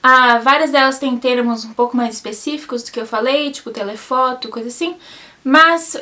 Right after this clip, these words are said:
basta vocês entenderem o que significa o númerozinho, é,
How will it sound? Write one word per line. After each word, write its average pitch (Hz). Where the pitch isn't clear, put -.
basta 254
vocês 262
entenderem 226
o 220
que -
significa 240
o 233
númerozinho, 285
é, 202